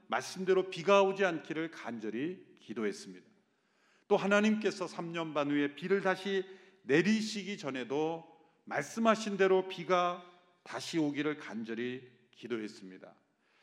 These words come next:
다니엘, 솔로몬 이런 사람들이 하나님의 약속이 주어져도 그 약속을 붙잡고 기도한 것처럼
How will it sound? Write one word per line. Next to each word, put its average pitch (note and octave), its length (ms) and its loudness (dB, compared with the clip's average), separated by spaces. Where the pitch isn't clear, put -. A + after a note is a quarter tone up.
다니엘, C3+ 680 0
솔로몬 C#3 540 -4
이런 B2+ 220 -4
사람들이 C3 420 -4
하나님의 D3+ 500 -2
약속이 E3+ 480 -8
주어져도 A2 540 -4
그 D3 140 -12
약속을 G#3 380 -6
붙잡고 F#3 460 -8
기도한 F#3 640 -2
것처럼 D#3+ 600 -6